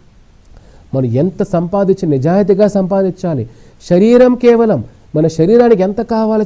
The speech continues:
చెప్పండి. ఆ, ఎంత పొట్ట, జానుడి పొట్ట, ఇది అంతే కదా, జానుడి పొట్ట.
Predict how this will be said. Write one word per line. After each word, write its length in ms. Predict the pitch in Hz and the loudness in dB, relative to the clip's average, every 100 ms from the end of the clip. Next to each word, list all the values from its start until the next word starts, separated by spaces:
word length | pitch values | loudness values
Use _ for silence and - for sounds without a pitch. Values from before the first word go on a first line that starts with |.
| 208 | -4
చెప్పండి. 420 | 202 202 190 185 175 _ _ _ - | -6 -8 -8 -10 -14 _ _ _ -10
ఆ, 140 | 165 208 - - | -8 -8 -10 -4
ఎంత 200 | 151 180 | -4 -2
పొట్ట, 280 | 214 202 202 | -4 -2 -2
జానుడి 480 | 139 151 156 190 185 | -2 -2 0 0 0
పొట్ట, 280 | 175 180 | -4 -4
ఇది 220 | 226 190 151 | -4 -4 -4
అంతే 260 | 151 208 | -4 -6
కదా, 300 | 196 196 196 | -4 -4 -4
జానుడి 360 | 127 139 180 185 | -4 -2 0 -2
పొట్ట. 340 | 180 180 202 | -6 -8 -8